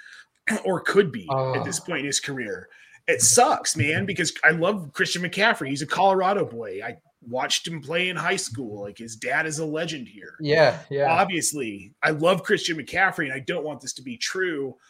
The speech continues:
Speaker 1: but Ron Rivera destroyed his body.
Speaker 2: For, for the first round pick, are you just kind of, are you just kind of out? Like, like, 'cause that's what he's gonna cost. Like, it, it's
Speaker 1: Yeah, I'm,
Speaker 2: probably
Speaker 1: no, there's no way I'm taking him in the first round
Speaker 2: Would
Speaker 1: or
Speaker 2: you
Speaker 1: the
Speaker 2: take
Speaker 1: second
Speaker 2: him,
Speaker 1: round.
Speaker 2: would you take him in, like, the second if he happened to fall back? Like,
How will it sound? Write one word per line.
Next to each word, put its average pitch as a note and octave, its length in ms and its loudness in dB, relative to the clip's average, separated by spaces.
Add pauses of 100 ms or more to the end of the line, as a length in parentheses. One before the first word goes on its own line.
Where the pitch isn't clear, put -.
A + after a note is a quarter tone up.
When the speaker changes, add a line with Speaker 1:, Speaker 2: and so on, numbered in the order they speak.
(140)
Speaker 1:
but C#3 100 -2
Ron E3 320 -2
Rivera D3+ 360 0
destroyed A#2+ 520 -4
his G#2+ 160 -14
body. - 560 -16
Speaker 2:
For, - 380 -8 (120)
for - 240 2
the D3+ 140 2
first D#3 340 2
round D3 300 0
pick, C#3+ 480 -2
are C3 120 0
you B2+ 140 -6
just B2+ 180 -4
kind B2 200 -2
of, A#2+ 160 -4
are B2+ 80 2
you B2 120 -6
just A#2 140 -12
kind A#2+ 160 -6
of A2+ 80 -2
out? A#2 400 -2
Like, B2 260 0 (280)
like, C3 100 -4
'cause D#3 120 2
that's E3+ 200 6
what F#3 80 4
he's E3+ 140 2
gonna C#3+ 160 2
cost. A#2+ 340 6
Like, A#2+ 240 -2
it, - 240 -16
it's E3 340 -6
Speaker 1:
Yeah, E3+ 140 6
I'm, G3+ 140 10
Speaker 2:
probably G3+ 160 6
Speaker 1:
no, F3+ 40 0
there's G3+ 200 4
no A3 120 6
way G3+ 140 8
I'm E3+ 120 6
taking C#3 280 -6
him B2 140 -12
in A2+ 40 -14
the G#2+ 80 -14
first F#2 240 -12
round E2+ 380 -18
Speaker 2:
Would D3 160 4
Speaker 1:
or D3 40 0
Speaker 2:
you D#3 60 2
Speaker 1:
the - 60 4
Speaker 2:
take D3+ 200 8
Speaker 1:
second C#3 120 0
Speaker 2:
him, C#3+ 60 -2
Speaker 1:
round. B2 340 -8
Speaker 2:
would D3+ 160 2
you D3+ 60 -2
take D3+ 260 4
him D3 120 -2
in, C#3 140 -2
like, A#2+ 280 -2
the B2+ 80 -6
second D3 420 0
if C#3+ 80 -4
he C3+ 140 -8
happened B2 340 2
to A#2+ 80 -4
fall B2+ 260 4
back? B2 320 0
Like, A#2 220 -2